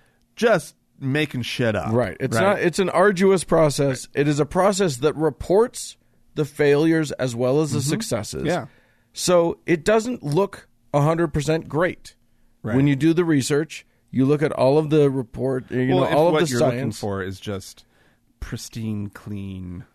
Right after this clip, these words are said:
Speaker 2: Right. If every, if e-,
Speaker 1: perfect.
Speaker 2: everything you're gonna subject yourself has to have a one hundred percent success record rate
Speaker 1: Right.
Speaker 2: with no harm ever having been done,
Speaker 1: Right.
Speaker 2: you don't get medicine, and that's what a lot of people have turned to.
Speaker 1: Right.
Speaker 2: Uh,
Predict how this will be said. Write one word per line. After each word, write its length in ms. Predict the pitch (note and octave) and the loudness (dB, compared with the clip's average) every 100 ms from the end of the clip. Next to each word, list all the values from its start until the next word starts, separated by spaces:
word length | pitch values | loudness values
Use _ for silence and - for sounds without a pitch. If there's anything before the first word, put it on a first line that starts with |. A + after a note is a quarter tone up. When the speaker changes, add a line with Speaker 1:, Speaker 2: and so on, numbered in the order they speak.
| _ - | _ -2
Speaker 2:
Right. 280 | E3+ A2+ - | -2 -2 -2
If 120 | D3+ | -2
every, 340 | D3+ G#3 B3+ A3 | 0 0 0 0
if 80 | E3 | 0
e-, 40 | |
Speaker 1:
perfect. 500 | A#2 - A2+ - - - | 0 0 -4 -6 -20 -4
Speaker 2:
everything 400 | - F#3+ A3+ F#3+ | 0 2 2 2
you're 120 | F3 D#3 | 2 2
gonna 180 | D#3+ | 2
subject 400 | D3 D3+ C3+ D#3 | 0 0 0 0
yourself 320 | D#3 C#3 B2 B2 | 0 0 0 0
has 180 | B2 | 0
to 80 | B2 | 0
have 160 | B2 A#2+ | -2 -2
a 80 | A#2 | -2
one 240 | A#2 D3+ | 0 2
hundred 220 | E3 E3 | 2 -2
percent 460 | D#3+ - C#3 A#2+ C3+ _ _ _ _ | -4 -2 -2 -2 -8 _ _ _ _
success 640 | - - D3 - E3 D3+ C#3+ | -10 -6 -4 2 2 2 0
record 380 | C3 C3 C3 - | 0 0 -2 -4
rate 320 | A#2+ B2 A#2+ | -4 0 0
Speaker 1:
Right. 220 | G2+ F2 - _ - | 0 -4 -14 _ -2
Speaker 2:
with 220 | C3 A#2+ | 0 2
no 580 | B2 D3 D#3+ D#3+ E3 - | 4 4 4 4 0 -4
harm 400 | B2+ D3+ D3 C#3 - | 0 2 4 2 0
ever 260 | C3 C#3+ | 0 2
having 260 | C3+ C3+ C#3 | 0 0 0
been 180 | B2+ B2+ | 0 0
done, 420 | F3 D#3+ C3 C#3 - _ _ _ | 0 0 -2 -8 -14 _ _ _
Speaker 1:
Right. 140 | E2+ E2+ _ _ _ _ _ - | -20 -20 _ _ _ _ _ -6
Speaker 2:
you 200 | D#3 F#3+ | 0 2
don't 180 | F3+ | 2
get 160 | F3 E3+ | 2 2
medicine, 520 | G3+ A#3+ D3 D3+ C#3+ - | 4 4 2 0 0 0
and 160 | C3+ D3 | 0 2
that's 220 | E3+ - | 2 2
what 140 | E3 | 2
a 20 | D#3 | 2
lot 180 | D3 C#3 | 2 2
of 100 | C3+ | 0
people 240 | C#3+ C3+ | 0 0
have 120 | B2+ | 0
turned 340 | - C3 A2+ - | 0 -2 -2 -6
to. 220 | G#2 E2 - _ | -10 -10 -14 _
Speaker 1:
Right. 240 | G2 E2+ D#2+ _ _ _ _ | -10 -10 -12 _ _ _ _
Speaker 2:
Uh, 420 | A2+ A2+ A#2 A2+ | 0 2 2 0